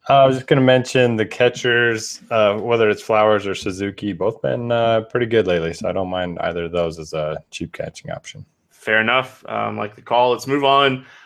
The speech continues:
Speaker 2: Washington at Houston. Edwin Jackson against Houston and Michael Fiers against Washington. Nine and a half total here. Michael Fiers is a minus one seventy-two favorite.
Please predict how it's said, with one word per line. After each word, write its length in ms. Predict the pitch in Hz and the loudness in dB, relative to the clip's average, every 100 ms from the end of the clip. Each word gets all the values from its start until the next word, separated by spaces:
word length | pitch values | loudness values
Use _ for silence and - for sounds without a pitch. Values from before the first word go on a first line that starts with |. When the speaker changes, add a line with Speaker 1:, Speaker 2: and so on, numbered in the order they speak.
| _ | _
Speaker 2:
Washington 720 | - 202 - 240 208 233 220 202 | 2 2 2 -4 0 2 2 2
at 320 | 165 196 - | 2 2 0
Houston. 760 | 175 170 - 135 147 180 - _ _ _ _ _ _ 147 | -6 -6 -4 -4 -4 -8 -14 _ _ _ _ _ _ -2
Edwin 340 | 170 208 233 | 0 2 2
Jackson 540 | 160 165 170 - 139 | 2 2 2 -2 -6
against 380 | 131 123 123 - | -4 -4 -6 -6
Houston 680 | 151 156 - 110 120 131 - | -4 -4 -6 -6 -6 -12 -16
and 120 | 113 | -6
Michael 260 | 120 160 165 | -4 -4 -6
Fiers 460 | - 160 147 123 120 | -4 0 2 0 -4
against 240 | 127 127 | -8 -2
Washington. 640 | 127 123 - 117 110 113 110 | 2 2 0 -8 -6 -6 -2
Nine 220 | 131 160 | 0 0
and 120 | 160 | 0
a 40 | |
half 200 | 143 131 | 0 0
total 320 | - 131 131 123 | 0 0 0 0
here. 380 | 127 127 123 - _ _ _ _ _ _ _ _ _ _ _ - | 2 2 0 -6 _ _ _ _ _ _ _ _ _ _ _ -4
Michael 300 | - 440 320 | 0 2 0
Fiers 460 | - 185 208 185 131 | 2 4 4 4 2
is 80 | 143 | 0
a 100 | 135 | 0
minus 420 | 127 160 202 190 | 2 4 4 2
one 140 | 175 165 | -2 -4
seventy-two 520 | - 160 156 131 143 | -4 -4 -4 -6 -8
favorite. 440 | 131 131 113 - | -2 -2 -2 -8